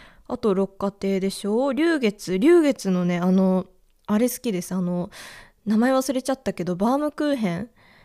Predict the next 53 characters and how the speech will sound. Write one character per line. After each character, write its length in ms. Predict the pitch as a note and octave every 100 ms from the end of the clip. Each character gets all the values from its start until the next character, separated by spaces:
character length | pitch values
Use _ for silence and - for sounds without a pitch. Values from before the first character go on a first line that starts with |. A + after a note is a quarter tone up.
| _ _ _ -
が 140 | G#3
あ 40 |
る 120 | G#3 F#3+
ん 40 |
で 80 | F3
す 140 | -
よ。 140 | F3 F#3
な 80 |
ん 100 | G#3+
か、 220 | G3+ E3 -
白 260 | - A3+
樺 220 | B3+ C#4+ C4+
の 160 | C4+
木 320 | C#4 C#4+ C4+
を、 320 | B3 F#3+ F3+ - - - -
な 120 | - G3
ん 40 |
か、 200 | - -
そ-、 220 | - - - _ _
な 160 | F#3+ A3+
ん 60 | A3+
だ 80 |
ろ 40 | F#3+
う、 20 |
白 260 | - C4 E4
樺 260 | - G4+
の 60 | G#4 G#4+ G4+ _ - - - _ _
木 200 | - A#4
を 100 | G#4
イ 100 | A3+
メ 240 | G#3+ C4 C#4
ー 20 |
ジ 100 | A3+
し 100 | G3
た 380 | - F#3 F3+ - _ _ _ _ -
の 120 | G3
か 140 | - F3+
な。 180 | F3
な 140 | F#3 A3+
ん 20 |
か、 160 | F#3 -
そ 200 | - B3
う 60 | C4
い 240 | B3+ B3+
う 60 | B3+
感 240 | - B3+
じ 100 | A#3
の、 300 | A#3+ A#3+ A#3+ _ _ _ _ _ _ _ _ _ _ _ _ _ _ _ _ - - - - _ _ - - -
が 260 | - F3+ F3+
あ 100 | G3
る 80 | G3+
の 140 | F3
で 340 | F3 F#3 -